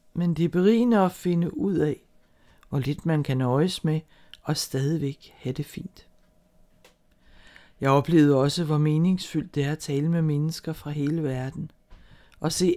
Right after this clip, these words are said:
alt det, vi kan være fælles om. På trods af, at jeg var ældre end de fleste på ruten,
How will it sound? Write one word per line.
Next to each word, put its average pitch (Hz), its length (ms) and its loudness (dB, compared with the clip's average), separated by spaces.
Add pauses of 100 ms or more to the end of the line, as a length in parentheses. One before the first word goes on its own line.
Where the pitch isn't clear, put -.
alt - 260 -6
det, 170 120 0
vi 175 80 -2
kan 170 220 -4
være 139 200 -2
fælles - 600 -8
om. 156 160 -10 (1600)
På 160 100 -2
trods 147 380 4
af, 156 260 2
at 143 220 -4
jeg 127 140 -4
var 127 180 -6
ældre 135 400 -4
end 135 120 -4
de 131 140 -10
fleste 151 480 -6
på 156 180 -6
ruten, 147 580 -6